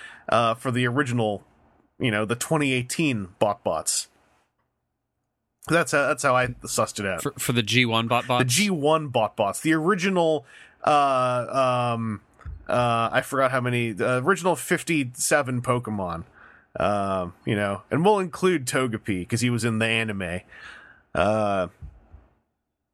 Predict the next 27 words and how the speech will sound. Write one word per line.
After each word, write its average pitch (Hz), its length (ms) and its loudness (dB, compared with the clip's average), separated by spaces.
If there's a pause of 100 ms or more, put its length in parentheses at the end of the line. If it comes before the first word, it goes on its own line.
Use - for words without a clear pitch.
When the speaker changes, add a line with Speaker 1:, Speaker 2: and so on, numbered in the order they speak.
(140)
Speaker 1:
but 151 100 4
yeah, 165 180 2
it's - 160 2
certainly 359 280 2
something 254 180 2
you 214 60 -2
should 175 120 -4
assess. 190 240 2
Like, 190 120 -4
don't 339 220 2
go, 262 280 4 (380)
don't 359 160 4
go 349 140 2
trying 233 280 2
to 196 80 -4
collect 180 320 0
all 165 240 4
the 151 80 0
Bot 156 300 2
Bots 131 320 2
unless 139 320 0
you 135 60 2
actually 135 260 0
think 127 220 -2
you 113 80 0
want 113 260 2
'em. 85 160 -14